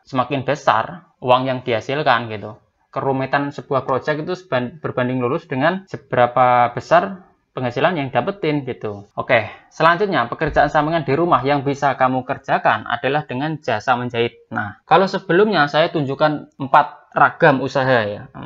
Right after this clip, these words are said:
empat macam usaha yang berkaitan dengan teknologi. Kalau yang terakhir ini berbasis klasik lah, tradisional gitu. Kamu bisa usaha sampingan di rumah dengan membuka jasa menjahit.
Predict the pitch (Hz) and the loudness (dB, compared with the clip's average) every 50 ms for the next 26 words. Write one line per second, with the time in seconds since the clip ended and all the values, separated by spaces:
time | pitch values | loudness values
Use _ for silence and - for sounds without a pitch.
0 | 117 - _ _ _ _ _ - 123 120 127 123 135 123 123 - 131 127 123 120 | -16 -18 _ _ _ _ _ -4 0 2 2 2 0 -2 -4 -4 -4 -4 -4 -4
1 | - 127 117 110 110 107 107 - _ - 147 151 147 - - 147 139 139 165 165 | -2 -2 -2 -2 -4 -6 -10 -8 _ -2 0 2 2 0 2 0 0 0 0 0
2 | 160 151 147 147 139 135 139 139 123 117 113 - - - 104 98 107 - - 131 | 0 2 0 0 0 -2 -2 -2 -2 -2 -2 -4 -8 -14 -14 -14 -14 -8 -4 -2
3 | 151 175 190 196 190 190 185 190 185 196 196 202 202 208 175 147 - 143 - 127 | -2 0 0 -2 -4 -2 0 2 2 2 2 0 -2 -4 -4 -4 -4 -4 -4 -4
4 | 113 - - 170 170 - - _ _ _ _ _ _ _ _ - 143 135 127 127 | -4 -4 -6 -10 -10 -12 -18 _ _ _ _ _ _ _ _ -2 0 0 0 0
5 | - 170 - 131 113 104 - - 120 - 123 117 - 123 117 113 113 110 107 107 | -2 -4 -2 -2 -2 -2 -2 -2 -2 -2 -4 -4 -4 -2 -2 0 0 0 -2 -2
6 | 104 107 107 101 107 113 - _ _ _ _ _ _ - 156 175 202 180 175 165 | -4 -10 -12 -12 -14 -16 -18 _ _ _ _ _ _ 0 2 2 2 2 0 2
7 | 170 151 156 151 151 139 - 147 139 127 127 131 143 151 143 147 135 123 117 110 | 2 2 2 2 0 0 0 0 -2 0 0 -2 -2 -2 0 0 0 0 -2 -2
8 | 110 120 147 - _ _ _ _ _ _ _ - 143 156 170 175 165 156 160 196 | -4 -4 -6 -6 _ _ _ _ _ _ _ -2 0 0 2 2 0 0 0 -2
9 | 185 - 156 147 - 208 214 202 175 170 185 185 151 139 - - - _ | -2 -2 -2 -2 -4 -4 -4 -2 -2 -2 0 0 0 -2 -4 -6 -12 _